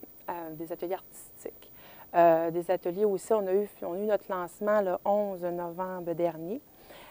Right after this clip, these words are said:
euh, pour justement, là, les, euh, c'est un organisme qui est I Q l'Atelier d'Alma,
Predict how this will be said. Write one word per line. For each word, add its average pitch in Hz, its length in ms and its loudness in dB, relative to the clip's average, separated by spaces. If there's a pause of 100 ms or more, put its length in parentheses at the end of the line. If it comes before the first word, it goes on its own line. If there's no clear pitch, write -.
(140)
euh, 170 540 8
pour 190 240 0
justement, 185 560 4
là, 175 140 2
les, 165 340 2
euh, 160 360 6
c'est 160 340 -4
un 185 100 -2
organisme 175 640 -6
qui - 200 -4
est - 60 -8
I 202 100 -10
Q - 200 -14
l'Atelier 185 460 -2
d'Alma, 170 400 -6